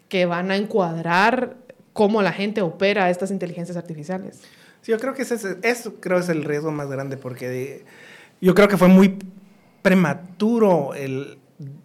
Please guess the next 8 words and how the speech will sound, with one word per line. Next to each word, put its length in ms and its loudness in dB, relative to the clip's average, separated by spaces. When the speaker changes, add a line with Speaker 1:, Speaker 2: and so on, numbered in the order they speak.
Speaker 2:
proveer 840 0
al 340 -2
público 600 -4
en 80 2
general 600 -4
una 180 -4
herramienta 400 -6
como 440 -12